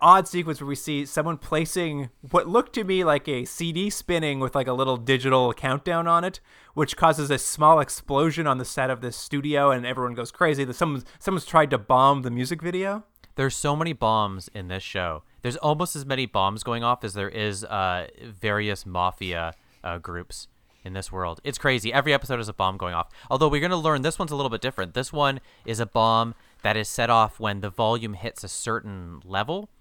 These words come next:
Speaker 2: which is, I guess, pretty sophisticated, but you would think it would work better for, like, a much heavier band than Sweet Kicks are. Like, Sweet Kicks are, like, a fun little pop band. It's not like they're gonna be going, you know,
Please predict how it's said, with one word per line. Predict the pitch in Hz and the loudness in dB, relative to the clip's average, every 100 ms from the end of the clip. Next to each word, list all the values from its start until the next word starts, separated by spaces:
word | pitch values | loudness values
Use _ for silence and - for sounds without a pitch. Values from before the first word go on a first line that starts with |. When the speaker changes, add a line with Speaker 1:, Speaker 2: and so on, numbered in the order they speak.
| _ | _
Speaker 2:
which | 151 165 180 | -6 -2 0
is, | 170 147 - _ _ _ _ _ _ _ | 0 0 -6 _ _ _ _ _ _ _
I | - 240 | -6 -2
guess, | 294 - | -2 -4
pretty | - 190 170 | -4 -2 -2
sophisticated, | - - 147 - 110 92 87 87 - - | -6 -6 -6 -4 -4 -4 -4 -8 -14 -2
but | 170 156 - _ | 0 0 -2 _
you | 180 | -6
would | 202 | -4
think | - 254 247 | -4 -4 -4
it | |
would | 180 127 | -4 -2
work | 143 - | -2 -2
better | 110 107 107 | 0 0 -2
for, | - | -4
like, | 104 98 | -6 -4
a | 101 | -4
much | 107 - | -6 -8
heavier | - 113 110 101 90 | -6 -4 -2 -4 -4
band | 92 90 82 80 | -2 -2 -2 -6
than | 92 90 | -8 -8
Sweet | - 107 - | -10 -12 -12
Kicks | 87 - | -12 -10
are. | 78 76 - _ | -12 -12 -16 _
Like, | 160 | -8
Sweet | - 240 | -8 -6
Kicks | 185 160 | -6 -4
are, | 131 113 | -2 0
like, | 104 107 | 0 -4
a | |
fun | - 120 113 | -2 0 0
little | 104 95 | -2 -4
pop | - 107 - | 0 0 0
band. | 82 76 76 _ _ | -8 -10 -14 _ _
It's | 117 165 | -6 -2
not | 165 | 0
like | 135 | 0
they're | 110 107 | -2 -4
gonna | 104 | -4
be | 95 | -4
going, | 92 92 85 - _ - | -4 -4 -6 -12 _ -8
you | 101 | -6
know, | 76 | -8